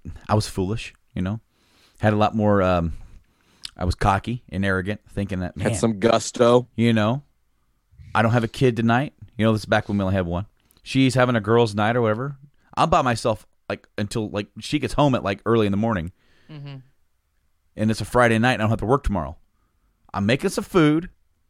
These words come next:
Speaker 1: B-, I, I'm putting some games on, and I'm gonna stay up late.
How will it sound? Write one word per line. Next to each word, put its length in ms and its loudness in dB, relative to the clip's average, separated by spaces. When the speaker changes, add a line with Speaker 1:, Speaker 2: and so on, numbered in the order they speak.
Speaker 1:
B-, 220 -6
I, 220 2
I'm 120 2
putting 240 0
some 220 -4
games 380 2
on, 320 0
and 120 2
I'm 80 4
gonna 100 2
stay 300 2
up 180 2
late. 300 0